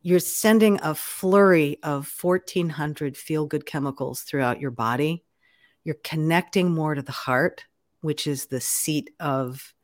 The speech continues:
intuition, aside from being a pump.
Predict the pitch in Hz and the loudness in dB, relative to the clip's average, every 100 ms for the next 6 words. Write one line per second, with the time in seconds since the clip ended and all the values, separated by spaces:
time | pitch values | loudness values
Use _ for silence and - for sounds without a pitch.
0 | _ _ _ 151 139 - 127 120 - 139 | _ _ _ -6 -6 -2 -2 0 -2 -2
1 | 180 _ _ _ _ _ - - 135 127 | -4 _ _ _ _ _ -12 -4 -2 -2
2 | - 135 127 123 113 117 135 _ _ _ | -4 -6 -4 -4 -4 -6 -8 _ _ _
3 | _ _ _ _ _ - 135 - 120 143 | _ _ _ _ _ -10 -8 -6 -6 -6